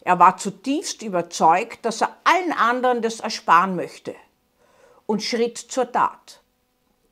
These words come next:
Für mich erstaunlich war, dass er sich nicht selbst tötete, weil Väter eigentlich die radikalen Familienauslöschungen meist machen. Da bleibt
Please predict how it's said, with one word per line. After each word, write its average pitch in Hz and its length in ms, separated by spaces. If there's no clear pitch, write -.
Für 240 220
mich 349 300
erstaunlich 247 800
war, 208 380
dass 247 160
er 285 80
sich 285 240
nicht 294 160
selbst - 480
tötete, 170 580
weil 190 260
Väter 226 720
eigentlich 233 560
die 247 100
radikalen 214 880
Familienauslöschungen 185 1500
meist - 360
machen. 135 340
Da 185 80
bleibt 196 640